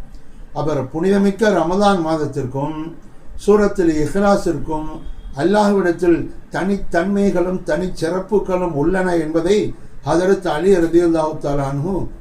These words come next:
சுருக்கமாக நமக்கு சுட்டி காட்டுகிறார்கள். ஹதரத்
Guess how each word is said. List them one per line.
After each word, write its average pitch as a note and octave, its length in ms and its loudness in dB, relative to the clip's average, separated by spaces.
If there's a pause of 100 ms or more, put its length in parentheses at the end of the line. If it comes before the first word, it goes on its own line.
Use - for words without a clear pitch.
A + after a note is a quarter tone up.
(100)
சுருக்கமாக F3 1000 0
நமக்கு C#3+ 600 -4 (140)
சுட்டி F#3+ 340 0
காட்டுகிறார்கள். B2 760 -2 (2000)
ஹதரத் F#3 720 4